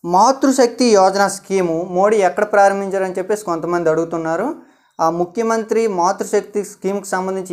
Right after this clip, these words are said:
ఏ రాష్ట్రం అని కొంతమంది అంటున్నారు. సరే చూద్దాము. ఈ యొక్క ముఖ్యమంత్రి మాతృశక్తి స్కీమ్ అనేది గుజరాత్ రాష్ట్రంలోని వడోదరలో అండి. ఎక్కడ? వడోదర. గుజరాత్లోని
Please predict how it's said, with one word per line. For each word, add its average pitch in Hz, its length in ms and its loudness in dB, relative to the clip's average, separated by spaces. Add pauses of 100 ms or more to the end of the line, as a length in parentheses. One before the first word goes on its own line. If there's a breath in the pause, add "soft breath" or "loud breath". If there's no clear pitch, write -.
ఏ 202 60 4
రాష్ట్రం 196 340 2
అని 190 80 -6
కొంతమంది 175 480 -2
అంటున్నారు. 170 440 -2
సరే 185 360 0
చూద్దాము. 185 420 2 (520 loud breath)
ఈ 196 120 -4
యొక్క 208 180 2
ముఖ్యమంత్రి 220 760 0 (180)
మాతృశక్తి 214 640 0
స్కీమ్ 185 400 -6
అనేది 175 500 -4 (320 soft breath)
గుజరాత్ 214 380 2
రాష్ట్రంలోని 180 680 0 (440)
వడోదరలో 202 680 4
అండి. 139 180 -4 (380)
ఎక్కడ? 208 360 2 (1600)
వడోదర. 165 680 2 (1000)
గుజరాత్లోని 180 580 0